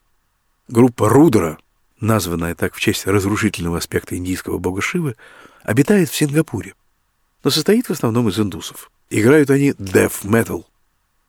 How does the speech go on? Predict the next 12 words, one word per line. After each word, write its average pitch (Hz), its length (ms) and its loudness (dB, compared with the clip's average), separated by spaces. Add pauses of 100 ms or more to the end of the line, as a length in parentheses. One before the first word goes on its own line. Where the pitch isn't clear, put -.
(140)
изысканно 110 580 0
смешанный 90 480 -6
с - 140 -8
мантрами 113 540 -4 (400)
и 107 120 -2
пассажами 101 680 -4
южноиндийской 90 1080 -8
карнатской 95 480 -6
музыки. 98 360 -10 (1040)
Тексты - 380 0
их 139 100 -2
основаны 143 480 0